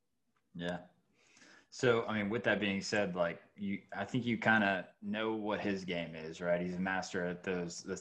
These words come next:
the leg locks and all that kinda stuff. What, it, it's a fifteen minute match, right? So you're either gonna have to get the tap out or you're gonna have to go all fifteen minutes and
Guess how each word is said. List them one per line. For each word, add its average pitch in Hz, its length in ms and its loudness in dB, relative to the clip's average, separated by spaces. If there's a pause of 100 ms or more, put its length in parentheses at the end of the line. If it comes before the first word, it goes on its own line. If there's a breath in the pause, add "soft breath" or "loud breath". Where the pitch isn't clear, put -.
the 95 80 -6
leg 95 220 2
locks 90 320 2
and 95 80 -2
all 90 120 0
that 95 140 0
kinda 90 200 -2
stuff. 90 320 2 (460 loud breath)
What, 117 360 4 (920)
it, 127 140 2
it's 131 140 4
a 110 40 2
fifteen 151 440 2
minute 117 200 6
match, 95 360 2
right? 101 300 0
So 101 220 2
you're 104 420 0
either 107 240 4
gonna 120 260 4
have 110 300 0
to 104 100 -2
get 107 220 -2
the 95 60 -12
tap 98 320 4
out 95 200 4
or 98 60 0
you're 98 80 0
gonna 95 140 0
have 98 180 4
to 95 80 -4
go 95 160 4
all 98 100 8
fifteen 98 460 4
minutes 101 380 6
and 87 260 4